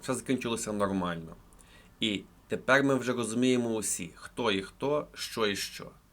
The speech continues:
Але двадцятирічні хлопці цього не розуміють. Тому батьки, хто має синів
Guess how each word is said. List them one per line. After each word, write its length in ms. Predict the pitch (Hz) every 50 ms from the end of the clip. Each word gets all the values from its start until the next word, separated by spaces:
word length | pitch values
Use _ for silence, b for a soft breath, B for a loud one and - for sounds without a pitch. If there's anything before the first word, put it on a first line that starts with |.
| b b b b b b b - -
Але 140 | 117 113 107
двадцятирічні 760 | 104 110 104 - 113 92 - 123 147 190 190 - - 156 131
хлопці 600 | - - 107 104 95 90 90 - - - - - - _ _ _ -
цього 240 | - 147 143 139
не 140 | 131 127 123
розуміють. 720 | 113 113 107 95 95 95 92 90 82 80 85 - - - B B B B _
Тому 200 | - 117 120 113
батьки, 580 | 107 110 113 110 - - - - 92 87 - -
хто 220 | - - - 127
має 280 | 123 123 120 113 107 104
синів 580 | 98 - - 101 101 104 113 123 135 135 131